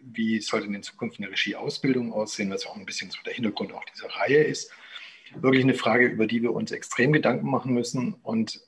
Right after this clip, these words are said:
mich würde einfach interessieren, kann man sich ähn-, ähnlich wie bei der Pandemie vorstellen, dass irgendwann so quasi mal mit einem Sprung dieses System sozusagen sagt, okay, wir haben gar keine andere Wahl.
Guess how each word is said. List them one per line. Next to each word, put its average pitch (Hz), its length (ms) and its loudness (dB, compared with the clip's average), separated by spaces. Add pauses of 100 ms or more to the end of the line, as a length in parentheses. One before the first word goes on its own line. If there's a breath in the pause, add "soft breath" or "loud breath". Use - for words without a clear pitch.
(220)
mich - 220 0
würde 139 200 6
einfach 120 180 -2
interessieren, 117 540 4
kann 113 120 4
man 110 120 2
sich - 260 -10
ähn-, 147 320 2
ähnlich 147 400 4
wie 120 60 0
bei 117 120 4
der 110 100 4
Pandemie 110 520 2
vorstellen, 127 800 2 (160)
dass - 240 -4
irgendwann 127 460 0
so 113 100 -4
quasi 113 340 0
mal 110 140 4
mit 110 180 -2
einem 101 140 -6
Sprung - 720 2 (560 loud breath)
dieses 113 280 -4
System 127 640 0
sozusagen 113 600 0
sagt, - 280 -2
okay, 123 280 2
wir - 120 -2
haben 127 120 -8
gar - 140 2
keine 147 320 2
andere 147 320 -2
Wahl. 110 460 -2